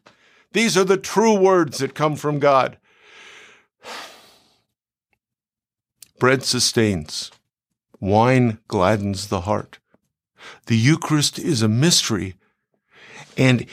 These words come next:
at one level we take it with soberness. We come to it seriously. We don't just say, "Anybody who wants to, just co-," no.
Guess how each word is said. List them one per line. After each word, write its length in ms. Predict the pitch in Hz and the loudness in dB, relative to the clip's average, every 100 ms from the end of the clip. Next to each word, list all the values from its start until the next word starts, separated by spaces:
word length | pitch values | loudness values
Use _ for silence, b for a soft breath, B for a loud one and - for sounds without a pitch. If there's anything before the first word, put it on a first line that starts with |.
| B - | B -6
at 160 | 143 | -4
one 400 | 135 131 190 202 | -4 0 4 4
level 320 | 180 170 165 | 4 2 0
we 240 | 147 135 117 | 0 -2 -4
take 420 | - - 185 190 | -8 0 0 2
it 200 | 190 - b b - | -2 -2 b b -4
with 160 | 123 | -2
soberness. 1040 | - - - 165 151 120 104 92 82 - - b b | 0 -2 -2 -2 -2 -2 -4 -8 -12 -12 -12 b b
We 100 | 135 | -6
come 340 | - - 180 | -4 -2 -2
to 280 | - - 180 | -2 -6 -4
it 100 | 170 | -4
seriously. 920 | - - - 160 147 131 113 - 139 | -2 -2 0 0 0 -2 -4 -6 -6
We 120 | 139 139 | -6 -4
don't 220 | 156 160 | -6 -6
just 160 | 151 | -4
say, 180 | 156 170 | 0 2
"Anybody 380 | 190 202 190 185 | 4 4 2 2
who 80 | 175 | 2
wants 300 | 165 160 - | 2 0 -2
to, 140 | 170 | -6
just 260 | 151 165 - | -6 -8 -8
co-," 140 | 151 - | -10 -8
no. 480 | 175 185 202 - | -2 0 0 -2